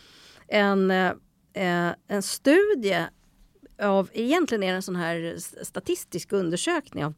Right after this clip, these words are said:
Globescan som, eh,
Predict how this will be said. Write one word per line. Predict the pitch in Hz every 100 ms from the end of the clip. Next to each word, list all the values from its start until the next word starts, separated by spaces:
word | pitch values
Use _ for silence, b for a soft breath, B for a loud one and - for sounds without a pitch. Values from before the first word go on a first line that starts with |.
| -
Globescan | 202 262 359 240 - - - 113 - 95 - B B B B B
som, | - 208 190 185
eh, | 180 _ _ 190